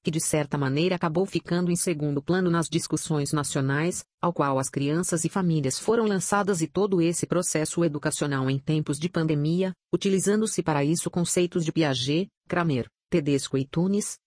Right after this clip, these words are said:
além de pesquisas internacionais no campo dos efeitos da pandemia no desenvolvimento das crianças e em suas relações sociais. Também se empregou a pesquisa documental que, de acordo com Gil, dois mil e dois,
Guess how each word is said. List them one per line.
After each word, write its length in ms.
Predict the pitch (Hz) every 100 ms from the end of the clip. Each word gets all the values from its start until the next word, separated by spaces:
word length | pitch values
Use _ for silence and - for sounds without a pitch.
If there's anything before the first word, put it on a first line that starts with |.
| _
além 280 | 151 151 185
de 120 | 185
pesquisas 560 | 170 - - 175 160 156
internacionais 800 | 196 202 170 170 156 143 151 147
no 160 | 180
campo 320 | 160 147 139 131
dos 160 | 135
efeitos 400 | 156 - 175 175
da 140 | 165 165
pandemia 500 | 175 156 175 165 170
no 100 | 160
desenvolvimento 800 | 151 151 156 143 139 139 143 143
das 200 | 139 135
crianças 560 | 135 143 160 - 185
e 40 | 180
em 120 | 170
suas 300 | - 156 135
relações 520 | - 170 147 151 139
sociais. 600 | - 139 156 120 107 - - _ _ _ _
Também 340 | 175 160 175 180
se 120 | 185
empregou 360 | 170 165 156
a 40 | 165
pesquisa 500 | 147 - - 175 170
documental 640 | 156 160 156 151 156 175
que, 300 | - 151 123 - -
de 120 | 151
acordo 400 | 156 - 185 151
com 140 | - 165
Gil, 340 | 151 135 110 - -
dois 260 | 165 165 147
mil 160 | 135
e 60 | 143
dois, 420 | 156 175 214 -